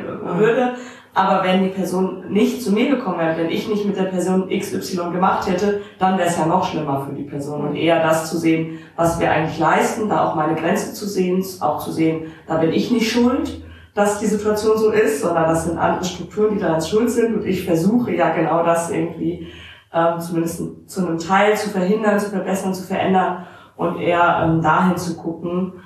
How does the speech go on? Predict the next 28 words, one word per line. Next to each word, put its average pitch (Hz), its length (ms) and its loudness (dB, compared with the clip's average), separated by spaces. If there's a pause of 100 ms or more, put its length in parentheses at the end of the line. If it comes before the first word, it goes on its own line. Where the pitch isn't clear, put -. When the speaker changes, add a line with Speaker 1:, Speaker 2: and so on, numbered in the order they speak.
(380)
Speaker 1:
Ähm, 160 640 -2 (840)
genau. 147 560 2 (580)
Das - 180 -2
hilft 170 240 0
mir 165 520 0
eigentlich 151 540 -10
so, 160 520 -6
um 160 200 0
da 151 280 0
auch - 80 -6
eine - 80 0
gute 165 300 -2
Abgrenzung 160 640 0
und - 140 0
eine 147 80 0
gute 165 500 0 (340)
Sicherheit 180 500 2
darin 156 220 0
zu 165 160 -4
kriegen, 156 280 -6
was 151 200 -2
ich - 120 -8
da - 100 -2
eigentlich 147 320 -4
mache 143 460 -2
mit - 120 -12
den 143 160 -10
Leuten. 139 580 -14